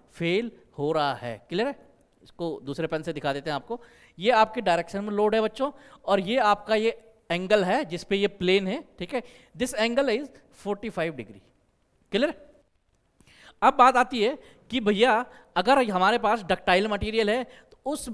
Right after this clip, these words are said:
केस में आपका किस तरह से फेलियर होना चाहिए। डक्टाइल मटेरियल में जब कंप्रेशन टेस्ट होता है बच्चों, तो इसमें क्या है, जैसे आप कंप्रेस करते हैं तो क्योंकि इसमें क्या है, इसमें डक्टाइल क्या होते हैं,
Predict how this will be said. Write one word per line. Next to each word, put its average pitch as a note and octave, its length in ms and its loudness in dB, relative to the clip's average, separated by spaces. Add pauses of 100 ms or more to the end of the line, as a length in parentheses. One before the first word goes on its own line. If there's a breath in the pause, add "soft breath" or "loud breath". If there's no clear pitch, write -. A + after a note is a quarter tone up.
(100)
केस A3+ 260 2
में G#3 220 -6 (260 soft breath)
आपका F#3+ 260 0 (180)
किस A3 180 -8
तरह F#3 160 -4
से F#3+ 120 -10
फेलियर C3 300 -8
होना A#2 180 -10
चाहिए। B2 180 -10
डक्टाइल B3+ 320 0
मटेरियल B3+ 320 -2
में B3+ 100 -6
जब B3+ 140 -2
कंप्रेशन G#3+ 520 -2
टेस्ट A#3 200 -4
होता F3 160 -6
है E3 60 0
बच्चों, E3+ 260 -10 (440 loud breath)
तो C#4+ 160 8 (100)
इसमें C4+ 360 -2
क्या A3 140 2
है, G#3 220 0 (260 loud breath)
जैसे G3 240 2
आप B3 220 4
कंप्रेस A3 360 -2
करते G#3 260 -4
हैं G#3+ 140 -4
तो A3+ 100 -4
क्योंकि A#3 600 -4 (260 loud breath)
इसमें A#3 320 -4
क्या A#3 160 0
है, F#3 160 0
इसमें G#3 500 -6
डक्टाइल F#3+ 380 0
क्या A3+ 140 0
होते E3+ 260 0
हैं, C4+ 120 -6